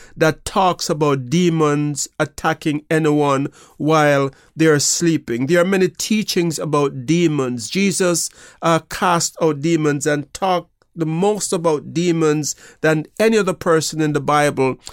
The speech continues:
But Jesus never once said to his disciples, "Disciples, be aware that at night there are going to be these demons that are attacking you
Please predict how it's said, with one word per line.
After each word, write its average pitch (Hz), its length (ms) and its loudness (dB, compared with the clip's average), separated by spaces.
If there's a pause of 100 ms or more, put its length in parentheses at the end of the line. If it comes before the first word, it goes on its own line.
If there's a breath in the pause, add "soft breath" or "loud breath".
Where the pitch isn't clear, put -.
(160 loud breath)
But 175 220 0
Jesus 226 600 2
never 190 360 0
once 170 800 2 (160 loud breath)
said - 560 0
to 160 360 0 (240 soft breath)
his 180 240 4
disciples, 156 880 0 (200 soft breath)
"Disciples, 196 680 0
be 190 320 0
aware 185 760 2 (260 soft breath)
that 175 220 -2
at 175 200 -4
night 175 400 0
there 170 140 4
are 180 40 2
going 170 300 0
to 170 80 0
be 165 180 -4
these 147 320 -2
demons 147 760 2 (240 loud breath)
that 160 280 2
are 156 200 2
attacking 156 600 -4
you 147 340 0